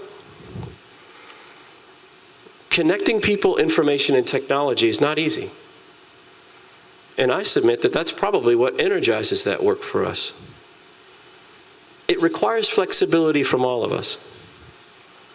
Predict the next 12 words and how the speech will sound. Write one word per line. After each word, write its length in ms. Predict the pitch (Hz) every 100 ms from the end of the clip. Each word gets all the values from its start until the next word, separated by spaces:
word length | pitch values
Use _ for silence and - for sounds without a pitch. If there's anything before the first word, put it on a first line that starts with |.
| - - - - - - - - - - - - - - - - - - -
Like 240 | - 175 160
many 200 | 202 202
of 140 | 196
us, 220 | 165 170
I've 200 | 120 139
chosen 340 | - 139 127 131
to 60 | -
participate 600 | - - - 110 117 123
in 80 |
pretty 240 | - 120 120
daunting 400 | 113 107 110 123
challenges. 640 | - 170 156 101 87 -